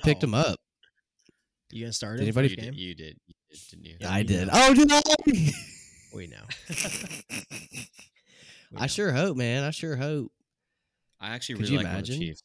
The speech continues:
Speaker 2: Are you
Speaker 3: Y'all
Speaker 2: gonna
Speaker 3: were
Speaker 2: play
Speaker 3: dogging
Speaker 2: him
Speaker 3: this
Speaker 2: first
Speaker 3: and
Speaker 2: game?
Speaker 3: nothing moved, but I like it.
Speaker 1: No, I'm not gonna play him. Fuck no.
Speaker 3: But
Speaker 2: Yeah.
Speaker 3: second game, after he goes for a
Speaker 1: I mean,
Speaker 3: touchdown.
Speaker 1: might as well. Josh Reynolds got me three points. I mean, what's worse than that?
Speaker 3: Yeah, the, if that's,
Speaker 2: Zero?
Speaker 3: if you're gonna flex Josh Reynolds, I would do Kadarius Toney over Josh Reynolds.
Speaker 2: Yeah,
Speaker 1: Yeah.
Speaker 2: hundred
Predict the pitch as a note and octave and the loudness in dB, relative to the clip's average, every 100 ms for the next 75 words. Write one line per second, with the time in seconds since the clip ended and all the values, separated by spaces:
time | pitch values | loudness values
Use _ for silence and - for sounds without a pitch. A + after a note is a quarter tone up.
0 | _ B2+ B2+ E3 G2 F#2+ F2 - F2 - | _ -4 0 0 -2 -4 -4 -6 -6 -6
1 | F2 F2+ D#2+ E2+ E2 D#2 D2+ _ D2+ - | -6 -8 -8 -10 -12 -14 -18 _ -20 -18
2 | E2 E2 D#2+ - F#2 E2+ E2+ E2 E2 F2 | -18 -18 -10 -6 -4 -4 -8 -8 -10 -12
3 | - - - - _ - - - - - | -12 -14 -20 -20 _ -20 -20 -20 -20 -20
4 | - _ _ D3+ F2+ - G2+ G2 D2+ C#2+ | -20 _ _ -18 -14 -8 -8 -8 -12 -14
5 | - G2 - _ - F2 E2 D#2+ D#2+ - | -16 -20 -20 _ -20 -18 -18 -16 -18 -14
6 | - E3 E3+ D#3+ C3+ - A3+ D#3+ G#3 G#3 | -6 -2 2 2 2 -2 0 2 4 2
7 | - - _ - D3+ E3+ D#3 F#3 E3 C#3 | 0 -8 _ -6 0 2 4 4 2 2
8 | C#3 F#2+ B2 C#3 - C#3 D3+ C3+ A#2 G#2 | 0 -2 0 0 2 0 2 0 -2 -2
9 | G#2+ B2+ C3 C3 - G2+ A#2 G#2 G2+ - | -2 -4 -4 -4 -4 -6 -4 -6 -8 -12
10 | _ _ _ G#2 A2 F#2 F2 G#2 F#2+ G#2+ | _ _ _ -14 -12 -12 -14 -12 -10 -10
11 | B2+ G2 A2+ A#2+ - - G2+ - F#2 - | -10 -12 -12 -12 -14 -14 -16 -12 -14 -12
12 | F2 F#2 E2 E2 F#2+ F#2 - F#2 F2 _ | -10 -8 -8 -8 -8 -10 -14 -18 -18 _
13 | _ - E2 D#2 - D#2+ D#2+ - E2 C#2+ | _ -20 -18 -16 -18 -16 -14 -12 -12 -12
14 | - - - G3+ F#2 F2 E2 F2 F#2 | -18 -20 -18 -12 -8 -6 -6 -8 -12